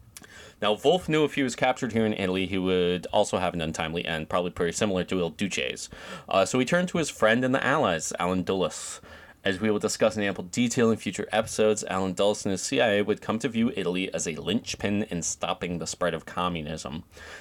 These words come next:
They believed that Italy, like they did Vietnam and Southeast Asia, would be a key battleground that, if it fell to communism, would likely mean a chain reaction of the spread of communism throughout their locales.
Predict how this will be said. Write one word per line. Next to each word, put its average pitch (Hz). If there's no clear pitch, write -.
They 104
believed 104
that 107
Italy, 117
like 98
they 98
did 90
Vietnam 95
and 92
Southeast 98
Asia, 95
would 85
be 82
a 73
key -
battleground 85
that, 127
if -
it 95
fell 98
to -
communism, 104
would 92
likely 95
mean 90
a 87
chain 90
reaction 87
of 87
the 101
spread 131
of 123
communism 107
throughout 87
their 92
locales. 87